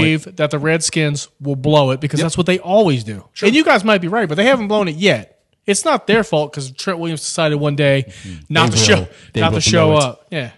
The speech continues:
Speaker 1: I mean, they, you know, when, when Bruce Allen gets on there and says, "Trent and I talked, and I know the real deal, but I'm not telling you what it is." Yeah, fuck you. You know, that's the same
Speaker 2: Right.
Speaker 1: Bruce Allen. But I, I haven't,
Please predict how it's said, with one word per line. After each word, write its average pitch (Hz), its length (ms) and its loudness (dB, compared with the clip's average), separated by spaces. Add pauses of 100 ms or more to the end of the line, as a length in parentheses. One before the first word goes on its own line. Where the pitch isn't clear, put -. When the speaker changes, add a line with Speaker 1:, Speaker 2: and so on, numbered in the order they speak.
Speaker 1:
I 214 60 -10
mean, 240 180 -4
they, 226 180 0
you 208 120 -8
know, 127 320 -10
when, 214 160 0
when 220 180 2
Bruce 226 260 0
Allen 190 220 2
gets 156 160 0
on 160 100 -2
there 147 120 -4
and 139 80 -8
says, 147 160 -6
"Trent 175 240 -8
and 147 60 -10
I 139 100 -6
talked, 143 320 -8
and 139 80 -8
I 139 80 -4
know 135 100 -6
the 131 80 -8
real 139 180 -4
deal, 135 140 -6
but 135 100 -6
I'm 135 80 -6
not 135 140 -8
telling 135 240 -6
you 147 100 -4
what 165 120 -2
it 160 80 -8
is." 175 260 -4 (380)
Yeah, 156 220 -4 (120)
fuck - 200 -6
you. 110 220 -14 (100)
You 131 100 -8
know, 127 120 -6
that's 135 240 -8
the 139 80 -6
same 131 420 -4 (220)
Speaker 2:
Right. 101 200 -20 (220)
Speaker 1:
Bruce 139 240 -4
Allen. 120 380 -6
But 123 200 -10 (840)
I, 185 220 -4
I 175 100 0
haven't, 208 420 2